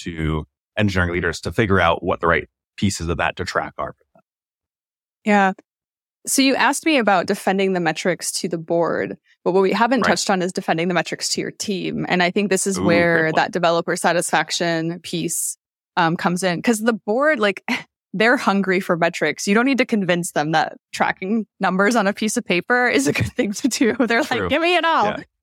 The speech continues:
Speaker 2: Your team, though, guarantee they're skeptical. They're like, "Hey, what are you up to? What are you gonna do with this? How is this gonna impact my job? How is this gonna impact the work that I'm doing?"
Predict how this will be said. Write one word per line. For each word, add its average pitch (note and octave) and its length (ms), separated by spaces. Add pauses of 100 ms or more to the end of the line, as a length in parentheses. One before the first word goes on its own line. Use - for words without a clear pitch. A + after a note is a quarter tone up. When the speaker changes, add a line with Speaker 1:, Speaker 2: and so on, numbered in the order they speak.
(380)
Speaker 2:
Your A#3+ 220
team, B3+ 340
though, C#4 460
guarantee F#3+ 560
they're B3 200
skeptical. A3 840
They're G3 160
like, F3 240
"Hey, A#3 200
what A3+ 180
are B3+ 40
you A#3+ 180
up - 220
to? G#3+ 240
What F#3 120
are F3+ 60
you E3+ 100
gonna E3 180
do C#4 200
with C#4 160
this? B3 300
How F3+ 180
is F#3+ 80
this F3+ 120
gonna F#3+ 200
impact E3 320
my D#3+ 140
job? G3 500
How F3+ 160
is F3+ 80
this E3+ 120
gonna E3 180
impact E3 340
the E3+ 60
work E3+ 200
that D#3+ 100
I'm E3 140
doing?" E3+ 380